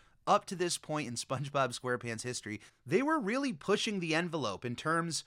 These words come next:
of some of the visuals of the Flying Dutchman in this episode, and then when you look at the abstract nature of this tape,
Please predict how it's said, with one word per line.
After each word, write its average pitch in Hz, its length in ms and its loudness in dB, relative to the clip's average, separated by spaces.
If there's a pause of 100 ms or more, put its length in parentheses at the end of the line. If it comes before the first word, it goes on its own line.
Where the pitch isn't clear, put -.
(240)
of 123 140 -4
some 175 180 0
of 160 160 -2
the 135 80 0
visuals 127 760 0
of 104 120 -8
the 107 80 -4
Flying 143 320 2
Dutchman 135 380 0
in 127 100 -2
this 120 160 -2
episode, 117 520 -2
and 131 120 -2
then 151 120 -2
when 185 120 -2
you 156 120 0
look 156 180 -2
at 139 80 -6
the 123 180 -6
abstract 139 640 0
nature 131 360 -2
of 107 100 -6
this 107 200 -4
tape, 151 380 -4